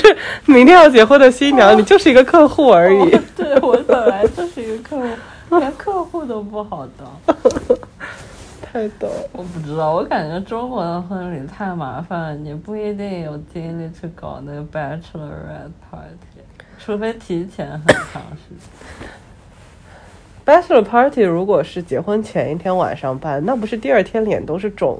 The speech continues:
Speaker 1: 的吗？
Speaker 2: 啊，所以
Speaker 1: 因为你喝很多酒。
Speaker 2: 所以不行的呀，就是。
Speaker 1: 那是什么时候办？
Speaker 2: 那大概提前半个月啊。
Speaker 1: <laughs> 提前半个月办，然后剩下二十天消肿是吗？
Speaker 2: 对。
Speaker 1: <laughs> 救命啊！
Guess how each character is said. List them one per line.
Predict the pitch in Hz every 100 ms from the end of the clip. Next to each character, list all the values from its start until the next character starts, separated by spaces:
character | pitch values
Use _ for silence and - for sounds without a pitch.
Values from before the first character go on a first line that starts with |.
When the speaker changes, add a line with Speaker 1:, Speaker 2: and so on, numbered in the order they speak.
| 57
Speaker 1:
的 | 50
吗？ | - - 392
Speaker 2:
啊， | 165
所 | 381
以 |
Speaker 1:
因 | 381
为 | 302
你 |
喝 | 196 - 247
很 | 247 139
多 | 160 202
酒。 |
Speaker 2:
所 | 262
以 | 170
不 | 110 208 208
行 | - 143 - -
的 | 101 98
呀， | 117 110 -
就 | - -
是。 | 165 175 165 165 - _ _ -
Speaker 1:
那 | 330
是 | 311 254
什 | 165
么 | 156
时 | 202
候 | 143
办？ | - 95 - - _ - _ _ _
Speaker 2:
那 | 214 175 170
大 | 151 147
概 | 156
提 | - 139
前 | 139 143 147
半 | 160 135 127
个 | 135 135
月 | 139
啊。 | - - -
Speaker 1:
<laughs> | - 156
提 | - 285
前 | 269 220
半 | -
个 | 254 220
月 | 196 196
办， | 208 233 - -
然 | 254 262
后 |
剩 | 339 359
下 | 285
二 | 339 320
十 | 262
天 | 277 233
消 | 247 233
肿 | 240 226 170
是 | 180 220 214
吗？ | 233 - 180
Speaker 2:
对。 | 180 302 180 - 277 - 320 - -
Speaker 1:
<laughs> | 285 240 - _ - - - -
救 | 247 175
命 | 156 165
啊！ | -